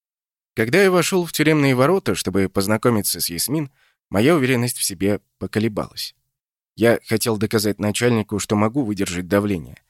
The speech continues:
но тяжесть этого преступления пробудила во мне мелочные тревоги. Ведь в деле об убийстве нет места разгильдяйству. Вдруг я что-то просмотрел.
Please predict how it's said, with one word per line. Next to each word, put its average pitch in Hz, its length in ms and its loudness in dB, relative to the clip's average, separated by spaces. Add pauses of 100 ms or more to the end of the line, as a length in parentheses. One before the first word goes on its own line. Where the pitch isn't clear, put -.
(280)
но 98 180 2
тяжесть 107 540 -2
этого 101 280 -2
преступления 95 720 -2
пробудила 98 460 -2
во 98 120 0
мне 101 400 -4
мелочные 95 600 -4
тревоги. 90 600 -8 (680)
Ведь 92 140 -4
в 90 60 -6
деле 143 300 2
об 110 80 0
убийстве 131 440 -2
нет 143 280 0
места 135 340 0
разгильдяйству. 107 840 -4 (540)
Вдруг - 300 -4
я 127 140 -2
что-то 135 360 -4
просмотрел. 113 720 -4